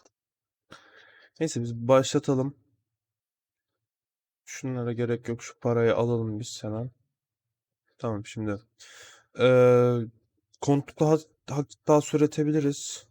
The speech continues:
Korsaka'ya karşı. Evet, Salzburg. Salzburg bence gelir. Şu Brixen'i alabiliriz ya. Ben Brixen'i almak istiyorum, evet. Brixen'i kimse kapmadan biz alalım diyorum ben. Şimdi, eee,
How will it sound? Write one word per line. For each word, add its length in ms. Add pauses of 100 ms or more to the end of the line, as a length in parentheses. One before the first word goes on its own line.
(320)
Korsaka'ya 640
karşı. 540 (1700)
Evet, 200
Salzburg. 640 (180)
Salzburg 500
bence 300
gelir. 300
Şu 240
Brixen'i 420
alabiliriz 560
ya. 160
Ben 200
Brixen'i 400
almak 320
istiyorum, 380
evet. 340 (1080)
Brixen'i 560
kimse 320
kapmadan 560
biz 100
alalım 420 (260)
diyorum 260
ben. 140 (840)
Şimdi, 340 (480)
eee, 480